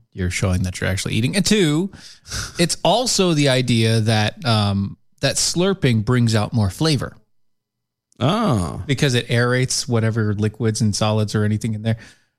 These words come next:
Speaker 1: eh, that are coming into your mouth. And so you actually get more
Speaker 2: Okay.
Speaker 1: air and it circu-, circulates a little bit better. It's like, it's like you're technically breathing it in.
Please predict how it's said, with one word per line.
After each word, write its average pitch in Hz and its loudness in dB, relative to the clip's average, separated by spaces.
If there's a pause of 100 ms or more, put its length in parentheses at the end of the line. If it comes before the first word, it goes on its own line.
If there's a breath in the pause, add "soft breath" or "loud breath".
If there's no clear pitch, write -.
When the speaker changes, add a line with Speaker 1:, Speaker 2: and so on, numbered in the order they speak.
(120)
Speaker 1:
eh, 104 2
that 107 0
are 101 2
coming 117 0
into 107 0
your 104 2
mouth. 104 0
And 101 -2
so - -4
you 104 2
actually 104 0
get 104 2
more 110 4
Speaker 2:
Okay. 139 2
Speaker 1:
air 143 2
and 113 0
it 98 -2
circu-, 139 0
circulates 131 0
a 143 0
little 135 2
bit 135 0
better. 131 2
It's 123 -2
like, 120 2 (300 loud breath)
it's 170 0
like 190 0
you're 156 4
technically 143 2
breathing 120 2
it 113 2
in. 120 2